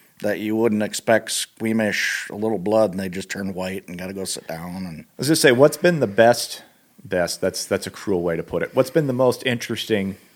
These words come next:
Speaker 2: situation you've had with somebody getting squeamish?
Speaker 1: Um, gosh, I'm trying to think. It, it's actually more common when you do their pets. I found, like, a
Speaker 2: Oh,
Speaker 1: pet
Speaker 2: sure.
Speaker 1: is cut.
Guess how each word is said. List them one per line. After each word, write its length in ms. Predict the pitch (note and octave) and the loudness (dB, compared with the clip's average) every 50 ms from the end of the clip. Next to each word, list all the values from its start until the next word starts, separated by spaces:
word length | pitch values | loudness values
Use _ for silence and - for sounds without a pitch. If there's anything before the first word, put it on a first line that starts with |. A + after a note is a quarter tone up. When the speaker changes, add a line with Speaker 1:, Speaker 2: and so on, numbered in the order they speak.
| _ _ _ _ _ _ - | _ _ _ _ _ _ -14
Speaker 2:
situation 720 | - - B2+ A2+ - - G#2+ G#2 G#2+ G#2+ G#2 - F#2+ F2+ F2+ | -6 -2 -2 -2 -2 0 2 4 4 4 2 0 -6 -8 -8
you've 140 | F2 E2+ - | -6 -4 -2
had 240 | G2 F#2 F2+ F2 F2 | 0 0 0 0 -2
with 140 | E2+ E2+ | -6 -6
somebody 340 | - G2+ F#2 F2+ F2 F2 F2 | -6 -6 -4 -4 -4 -6 -6
getting 220 | E2 F2 - - - | -6 -8 -8 -8 -8
squeamish? 560 | - - F2+ E2+ D#2 C#2+ - - - - - _ _ _ _ _ _ _ _ _ _ _ _ _ _ _ _ _ - _ _ _ _ _ | -8 -8 -8 -8 -8 -8 -12 -14 -14 -18 -20 _ _ _ _ _ _ _ _ _ _ _ _ _ _ _ _ _ -20 _ _ _ _ _
Speaker 1:
Um, 880 | - D#3+ E3+ F3+ F#3 F#3+ F#3+ F#3 F#3+ F#3+ F#3 F#3 F#3 F3+ E3+ D#3+ D3 C3+ - - _ _ _ _ _ _ _ _ _ _ _ _ _ _ _ _ _ _ _ _ - - | 6 8 10 12 12 12 12 12 12 12 12 12 10 10 8 6 2 -2 -6 -14 _ _ _ _ _ _ _ _ _ _ _ _ _ _ _ _ _ _ _ _ -16 -8
gosh, 280 | - A2+ D3 C#3+ - B2 | -4 -2 -2 0 0 -2
I'm 100 | A#2+ A2+ | -2 -2
trying 200 | B2 C#3+ D3+ A#2+ | 0 0 0 0
to 60 | G#2+ | 2
think. 240 | - D#3+ C#3 - - | 2 2 2 2 4
It, 220 | C#3 C#3+ C#3+ - - | 4 4 4 4 4
it's 200 | D#3+ C3+ - - | 2 4 6 10
actually 340 | F3+ G3 G3+ - - E3+ D#3+ | 8 8 8 8 4 4 4
more 180 | D#3 D#3+ C#3+ - | 6 6 4 4
common 380 | - A#2+ C#3+ D#3 D3 B2+ A#2+ | 2 2 4 4 4 4 2
when 120 | A2+ A2 G#2+ | 2 2 2
you 80 | G#2+ | 2
do 120 | G#2+ A#2+ A2+ | 2 0 0
their 160 | G2 E2+ - | 0 -2 -6
pets. 580 | - - B2 A#2+ - - - - - - - _ _ _ _ _ _ _ _ - | -4 -2 -2 -2 -2 -4 -6 -8 -10 -10 -10 _ _ _ _ _ _ _ _ -4
I 120 | - G#2 B2 | 2 4 6
found, 280 | C3+ D#3 F3+ F#3+ F#3+ | 6 8 8 8 8
like, 140 | A#3 A#3+ F3+ | 8 8 8
a 100 | D3+ C3 | 8 6
Speaker 2:
Oh, 80 | A#2 G#2+ | 6 4
Speaker 1:
pet 260 | - C3 C3+ C3+ C#3 | 6 8 8 8 8
Speaker 2:
sure. 200 | B2+ G#2+ G2 G2 - - - - - _ _ - | 6 4 -4 -6 -12 -20 -20 -20 -20 _ _ 0
Speaker 1:
is 200 | C3+ C#3+ C#3 - | 2 2 2 2
cut. 460 | - - B2+ C3 C#3+ - - - _ | 0 4 6 6 6 6 2 -4 _